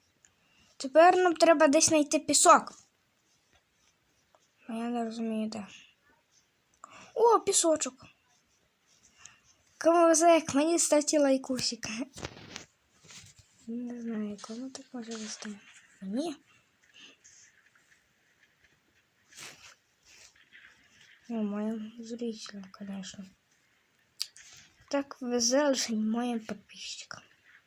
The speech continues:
каналу. У мене вже, ребят, спасибо. У меня уже четырнадцать подписчиков. Я так долго этого ждал.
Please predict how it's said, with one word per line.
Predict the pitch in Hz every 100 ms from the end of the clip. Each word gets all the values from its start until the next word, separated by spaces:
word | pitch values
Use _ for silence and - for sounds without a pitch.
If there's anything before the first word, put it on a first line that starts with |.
| _ _ _ _ - - -
каналу. | 254 220 220 220 - _ - - _ _ _ _ - - _ - - - - _ _ _ _ _ _ _ _ _ _ _ _ _ _ _ _ _ - -
У |
мене | 277 269 294 277
вже, | 262 285
ребят, | 262 262 262 247
спасибо. | - 262 - - 208 - _ - -
У |
меня | 226 247 262 233
уже | 220 214 - - - -
четырнадцать | 226 - 247 269 277 277 269 269 262 262 - -
подписчиков. | - - 202 190 - - - - 208 - _ _ _ - - - - - - - - -
Я | 233
так | - 254 240
долго | 294 277 269 262
этого | 277 269 254 247
ждал. | 214 208 220 214 208 202